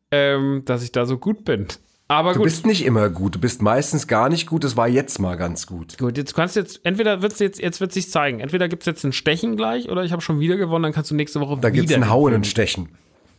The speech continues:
Speaker 2: So, kleines Wortspiel. Super Wortspiel, Nachtsheim.
Speaker 1: Für welchen Film gewann der bereits verstorbene Komponist der Musik von Braveheart, James Horner, gleich zwei Oscars?
Speaker 2: Okay, Tipp.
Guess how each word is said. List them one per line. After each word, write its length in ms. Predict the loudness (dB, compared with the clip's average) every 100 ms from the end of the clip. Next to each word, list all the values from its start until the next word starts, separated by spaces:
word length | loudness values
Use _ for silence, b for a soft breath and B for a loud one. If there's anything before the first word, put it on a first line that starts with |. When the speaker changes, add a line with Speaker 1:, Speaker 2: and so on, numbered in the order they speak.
| -4
Speaker 2:
So, 320 | -2 -2 -4 _ _ _ -8
kleines 400 | -2 0 0 2
Wortspiel. 380 | 2 0 0 -2
Super 400 | 0 0 2 2
Wortspiel, 340 | 0 -2 -2 -4
Nachtsheim. 460 | -4 -4 -4 -6 -16 _ _
Speaker 1:
Für 240 | -4 -2 2
welchen 380 | 0 0 -4
Film 500 | -2 0 2 0 -6 -14 _
gewann 320 | -2 0 0
der 80 | 0
bereits 420 | 0 0 -2 -2
verstorbene 680 | -4 -4 -2 0 0 0 -2
Komponist 760 | -2 -4 0 0 0 -4 -10 -4
der 120 | -2
Musik 380 | 0 -2 -4 -4
von 260 | -4 -2
Braveheart, 580 | 0 0 -2 -2 -2 -2 b b b
James 420 | -2 0 0 -4 0
Horner, 520 | 0 2 -2 -4 -8 _ -2
gleich 320 | -2 -2 -6
zwei 460 | -8 -2 0 0 -2
Oscars? 680 | -4 -4 -6 -6 -8 -16 _ _ _ _ _ _ _ -20
Speaker 2:
Okay, 300 | -14 -6 -4
Tipp. 280 | 0 -2